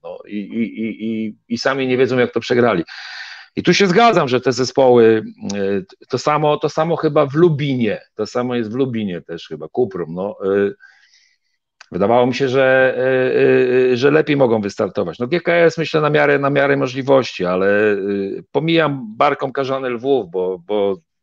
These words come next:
nie wiem, no, z meczu na le-, mecz, powiedzmy, <laughs> grają trochę lepiej, no, ale na razie nic, nic nie potrafią wygrać. Pewnie kiedyś to, to, to zwycięstwo nastąpi, ale nie sądzę, żeby to był zespół, który tutaj coś, coś, coś wniósł i, i, i, i będzie, i będzie im,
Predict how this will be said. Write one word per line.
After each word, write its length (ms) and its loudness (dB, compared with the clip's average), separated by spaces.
nie 220 -4
wiem, 120 -6
no, 120 -10
z 160 -18
meczu 460 -6
na 100 0
le-, 200 2
mecz, 440 -4
powiedzmy, 540 -2
<laughs> 1600 -16
grają 360 2
trochę 300 2
lepiej, 380 2
no, 80 -8
ale 200 -2
na 80 0
razie 240 0
nic, 380 -4
nic 200 -8
nie 80 -4
potrafią 400 -4
wygrać. 380 -2
Pewnie 280 -2
kiedyś 300 -4
to, 200 2
to, 180 0
to 160 0
zwycięstwo 480 -6
nastąpi, 580 0
ale 460 2
nie 100 -2
sądzę, 320 -2
żeby 260 -6
to 120 -6
był 100 -6
zespół, 340 -8
który 220 -6
tutaj 240 -8
coś, 480 -12
coś, 280 -6
coś 200 -4
wniósł 400 0
i, 40 0
i, 260 0
i, 320 -2
i 60 2
będzie, 460 4
i 160 -2
będzie 320 2
im, 240 2